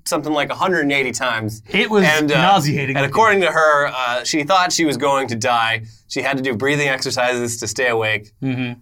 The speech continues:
Speaker 1: Uh,
Speaker 2: I can't believe she stayed awake. 'Cause I was like, I would've been passed out by, like, thirty seconds, uh,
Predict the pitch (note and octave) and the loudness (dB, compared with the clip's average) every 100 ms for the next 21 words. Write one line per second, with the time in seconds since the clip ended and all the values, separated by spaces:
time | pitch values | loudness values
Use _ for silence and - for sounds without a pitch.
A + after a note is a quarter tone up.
0 | - A#2+ A2 A#3 E4 F3 F3 F3 E3+ - | -8 -2 0 2 0 0 0 -2 -4 -2
1 | D#3 B2 D#3 A#2 - _ - E3+ A3 F#3+ | -2 0 -2 -2 -8 _ -6 2 2 2
2 | D#3 A3 D4 F#3 - F3+ F3+ D3 C#3 E3+ | 2 2 2 0 2 0 0 0 0 2
3 | D#3 D3+ C3+ - E3+ F3 F3 C#3+ F#3 G3 | 0 0 -2 -4 -2 -2 -2 -2 0 -2
4 | F#3+ - _ _ _ _ _ - D3 C#3 | -2 -10 _ _ _ _ _ 0 2 2
5 | C3 A#2 | 2 -2